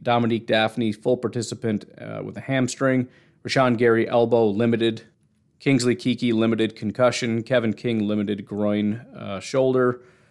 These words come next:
Equanimeous, full participant, ankle injury. Eric Stokes says knee, thumb, um, but he wasn't on the report, so I don't know.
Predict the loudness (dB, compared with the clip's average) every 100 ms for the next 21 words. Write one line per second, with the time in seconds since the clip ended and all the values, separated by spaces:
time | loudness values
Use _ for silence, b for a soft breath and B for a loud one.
0 | b b _ 0 2 4 4 4 2 -2
1 | 0 0 0 -4 -4 -4 -2 -2 -4 -12
2 | -6 -2 0 0 0 0 -2 -2 2 2
3 | 2 0 0 0 -2 -2 -2 -4 -2 0
4 | 2 0 -4 -12 -8 -6 -4 -4 -6 -2
5 | -2 -4 -4 -4 -4 -4 -8 -6 -4 -4
6 | -4 -6 -4 -6 -6 -8 -8 -8 -10 -12